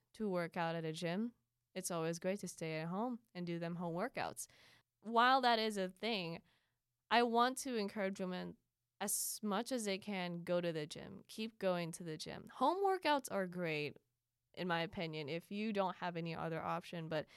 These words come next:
when you are accustoming to the environment of other people working out, makes you put on a certain, it, it puts you in a certain mood, and it gives you a certain mindset of,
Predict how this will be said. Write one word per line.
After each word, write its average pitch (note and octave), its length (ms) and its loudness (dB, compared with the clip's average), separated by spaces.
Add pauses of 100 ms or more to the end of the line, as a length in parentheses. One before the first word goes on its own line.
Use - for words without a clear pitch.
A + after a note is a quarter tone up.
(280)
when G3+ 180 0
you B3+ 440 2 (720)
are F#3+ 480 4 (220)
accustoming G3+ 800 -2 (140)
to F3 320 0
the E3+ 140 -2
environment F3 500 0
of F3 160 -2 (100)
other F3 280 4
people B3 320 -2
working C4+ 260 0
out, D4 260 2 (300)
makes G#3+ 640 -2
you B3+ 520 2 (520)
put A3+ 120 2
on A3+ 140 2
a F#3 80 -2
certain, F#3 680 -4 (500)
it, A#3+ 160 -4
it A#3+ 120 0
puts D4 220 -4
you D#4+ 80 -6
in D#4 60 -2
a C4 40 -2
certain F#3 380 -2
mood, D#3+ 240 -4
and F3 100 -6
it F3 180 -8
gives G3+ 340 -4
you G3 100 -4
a F3+ 60 -4
certain E3+ 260 -6
mindset D#3 640 -4 (220)
of, E3 220 2